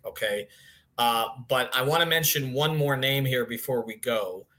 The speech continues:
'cause it's not on Alex's list, although we're gonna get to the rest of Alex's list after. Would you bring back Goran Dragic?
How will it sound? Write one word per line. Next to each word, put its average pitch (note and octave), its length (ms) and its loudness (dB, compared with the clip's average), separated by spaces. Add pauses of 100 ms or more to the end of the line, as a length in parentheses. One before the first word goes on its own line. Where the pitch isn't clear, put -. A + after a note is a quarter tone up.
(220)
'cause B2+ 100 -4
it's A#2+ 180 0
not C#3+ 200 4
on D3+ 160 4
Alex's B2 500 0
list, A2 360 0
although A2+ 160 -2
we're A#2 80 -2
gonna B2+ 140 0
get B2+ 80 0
to B2+ 60 -6
the B2 80 -2
rest A#2+ 180 2
of A2+ 80 -4
Alex's A2+ 360 0
list A2+ 240 0
after. C3 520 0 (640)
Would C#3+ 220 2
you F#3 120 2
bring C#3+ 220 2
back C#3 280 2
Goran A#2+ 200 -4
Dragic? - 580 -2